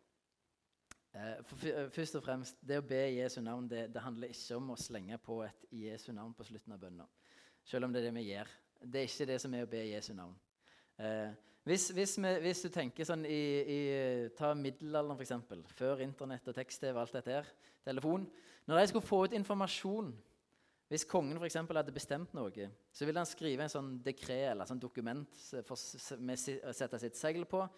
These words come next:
Så ville han sende sendebud ut til landsbyer og byer. Og så ville disse sendebudene si: "I kongens navn så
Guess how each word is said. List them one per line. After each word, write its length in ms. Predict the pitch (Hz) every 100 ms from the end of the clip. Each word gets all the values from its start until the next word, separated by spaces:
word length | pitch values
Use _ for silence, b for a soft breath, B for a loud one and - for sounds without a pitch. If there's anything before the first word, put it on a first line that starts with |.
| B B B
Så 80 | -
ville 160 | 131 175
han 80 | 185
sende 300 | 190 156 165
sendebud 640 | - 175 117 139 175 175
ut 320 | 135 156 202 -
til 180 | 147 131
landsbyer 540 | 135 156 - 160 156
og 20 | 151
byer. 320 | 131 127 202
Og 800 | 208 - _ _ _ - _ -
så 100 | 135
ville 140 | 143 165
disse 220 | 139 151
sendebudene 560 | - 120 117 139 131 123
si: 140 | 120 107 107 156
"I 60 | 156
kongens 540 | 180 147 139 170 -
navn 320 | 131 151 127 101 104 _ _ -
så 180 | 123